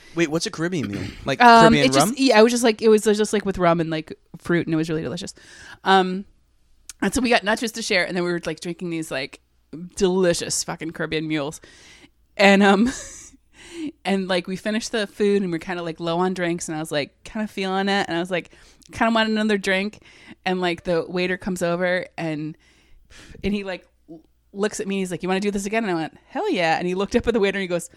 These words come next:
Speaker 2: "Another plate of nachos, <laughs> please."
Speaker 1: Oh my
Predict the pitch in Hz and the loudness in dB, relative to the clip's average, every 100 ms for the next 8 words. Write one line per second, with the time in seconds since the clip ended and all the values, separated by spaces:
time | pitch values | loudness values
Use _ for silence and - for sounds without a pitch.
0 | - - 269 403 - 494 269 247 - 480 | -6 8 10 10 10 10 12 10 12 10
1 | - - 427 494 - - - - _ - | 8 8 8 8 -6 -16 -18 -20 _ -20
2 | - - - - - _ _ - _ 139 | -20 -20 -20 -20 -20 _ _ -20 _ 4
3 | 131 120 | 4 4